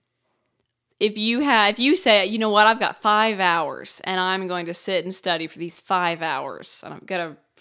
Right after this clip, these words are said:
gotta write this paper." You typically, typically, a lot of people end up wasting that time, where it's like, okay, I'm, I write for ten minutes, and I check my phone, or then I go to the bathroom, and then I gotta come back, and then I'm gonna do this, and then I might talk to someone,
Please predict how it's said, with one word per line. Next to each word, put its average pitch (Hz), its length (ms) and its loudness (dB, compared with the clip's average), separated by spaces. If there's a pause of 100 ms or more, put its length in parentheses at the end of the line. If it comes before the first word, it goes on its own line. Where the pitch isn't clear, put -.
(100)
gotta 190 140 -6
write 165 240 -6
this - 140 -18
paper." - 500 -14 (540)
You 208 120 -12
typically, 285 920 -10
typically, 349 880 -4
a 180 80 -2
lot 170 160 0
of 185 60 -8
people 175 280 -8
end 170 180 -8
up 156 100 -16
wasting - 440 -10
that - 160 -16
time, - 380 -14 (520)
where 185 220 0
it's 180 120 -2
like, 185 140 2
okay, 208 240 0
I'm, 233 160 2
I 208 140 6
write 196 240 4
for 196 80 -12
ten 202 220 -6
minutes, 185 300 -2
and 190 60 -6
I - 20 -6
check 190 160 -10
my 180 100 -10
phone, 208 540 -2
or 180 120 -4
then 190 100 -4
I 180 80 -4
go 175 80 -4
to - 140 -12
the 156 80 -14
bathroom, 170 800 -4
and 165 80 -10
then 165 80 -8
I 170 80 -6
gotta 170 160 -4
come 170 240 -8
back, 175 340 0
and 165 80 -10
then 165 60 -10
I'm 165 100 -10
gonna 160 160 -12
do 190 160 -8
this, 196 520 0
and 185 100 -6
then 180 80 -6
I 175 160 -6
might 170 340 -6
talk 180 240 -4
to - 80 -18
someone, 165 720 -10